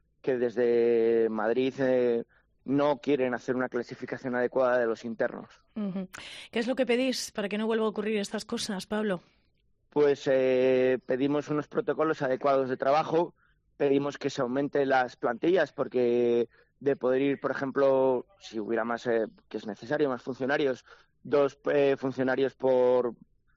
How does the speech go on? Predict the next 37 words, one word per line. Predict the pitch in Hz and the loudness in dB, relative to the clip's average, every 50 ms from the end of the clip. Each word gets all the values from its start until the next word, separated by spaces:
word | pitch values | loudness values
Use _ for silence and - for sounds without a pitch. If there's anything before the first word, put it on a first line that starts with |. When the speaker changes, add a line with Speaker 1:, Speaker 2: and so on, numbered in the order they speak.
| _ _ _ | _ _ _
Speaker 1:
sea, | - 135 113 113 113 101 | -4 -2 0 0 0 0
a | 107 | 0
la | 113 113 | 0 2
vez, | 123 135 - - | 2 0 0 -2
al | 139 123 | -4 -4
mismo | 127 127 123 123 123 127 | -4 -4 -4 -4 -4 -2
tiempo, | - 143 139 143 - 151 151 147 - _ - - _ _ | 0 0 0 0 0 -2 -2 -2 -4 _ -20 -20 _ _
facilitaría | - - 143 131 - 135 131 131 - 127 117 120 131 131 | -4 -4 -4 -2 -2 -2 -2 -2 -2 -2 0 0 0 0
que | 127 - 139 | 0 -2 -6
estas, | 120 - - 127 117 - | -8 -8 -10 -14 -8 -4
eh, | 139 127 123 123 123 123 | -2 0 0 2 2 2
agresiones | 120 113 113 113 - - 131 123 127 123 123 | 0 0 -2 -4 -6 -4 -4 -4 -2 -4 -4
no | 127 131 127 113 | -2 -4 -4 -2
pudieran | - 131 131 123 123 120 | 0 0 0 0 0 -2
ocurrir | - - 113 120 127 139 143 | -4 -6 -4 -2 0 2 2
o | 143 139 | 0 0
disminuyeran. | 123 123 110 113 113 110 113 110 123 123 117 101 - - _ _ _ _ _ _ _ _ - - - - - - - - - - _ | -2 -4 -6 -6 -6 -6 -4 -2 0 0 -2 -2 -6 -12 _ _ _ _ _ _ _ _ -20 -20 -18 -18 -20 -20 -20 -20 -20 -20 _
Speaker 2:
Pablo, | - 220 220 226 | -6 -4 -4 -2
no | 233 220 220 | -2 -2 -2
te | 240 | -2
he | 233 | -2
preguntado | 247 254 247 233 220 220 226 233 233 220 | 0 0 0 0 -2 -2 -2 -2 -2 -2
qué | 220 214 - | -2 -2 -2
tal | 220 220 | -2 -2
está | 220 208 - 233 | -2 -2 -4 -4
tu | - 226 | -6 -4
compañero. | 220 214 208 202 202 196 214 240 214 165 - _ _ _ _ _ _ _ _ _ _ _ _ _ _ _ _ | -4 -4 -4 -4 -4 -4 -2 -4 -4 -6 -6 _ _ _ _ _ _ _ _ _ _ _ _ _ _ _ _
Speaker 1:
Se | - - 175 | -2 0 2
encuentra | 160 135 - 165 165 151 175 185 196 196 196 196 190 190 - - _ _ | 2 4 2 2 2 2 4 4 6 6 6 6 6 4 2 -2 _ _
físicamente | - - 160 156 - 190 175 185 180 175 165 - 160 | -6 -4 -2 0 0 2 2 2 2 2 2 2 2
bien, | 156 156 160 170 175 | 4 4 4 2 2
pero | - 185 175 175 170 | 2 2 4 4 2
psicológicamente | - - 143 - 151 139 127 131 131 139 135 135 131 - | 2 -2 -2 0 0 0 0 -2 -4 -4 -4 -2 -2 -4
afectado, | 139 - 143 - - 131 143 143 123 120 120 120 123 123 120 120 123 120 117 123 123 120 120 120 113 - - _ _ _ _ _ | -4 -6 -8 -6 -2 0 2 2 2 2 2 2 4 4 4 4 4 4 4 4 4 2 2 0 -2 -4 -10 _ _ _ _ _
porque | - 127 120 - | -6 -4 -4 -4
al | 120 113 | -6 -6
final | - 120 117 117 120 123 123 127 127 127 127 127 127 127 123 | -4 -4 -2 -2 -2 -2 -2 0 0 0 0 0 0 0 -2